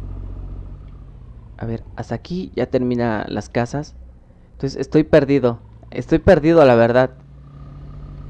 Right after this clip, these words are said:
Bueno, vamos a... A ver, vamos a hacer un accidente y me voy. Ah, no pude hacer el accidente, pero bueno, pensé que podíamos chocar. En fin. En fin, la hipocresía.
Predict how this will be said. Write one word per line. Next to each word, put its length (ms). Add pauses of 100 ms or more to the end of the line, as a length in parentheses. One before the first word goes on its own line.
(840)
Bueno, 280
vamos 360
a... 460 (1300)
A 60
ver, 120
vamos 180
a 40
hacer 200
un 100
accidente 500
y 40
me 100
voy. 280 (1900)
Ah, 360
no 120
pude 160
hacer 200
el 120
accidente, 480
pero 160
bueno, 260 (180)
pensé 220
que 80
podíamos 320
chocar. 340 (100)
En 120
fin. 200 (680)
En 140
fin, 260
la 60
hipocresía. 580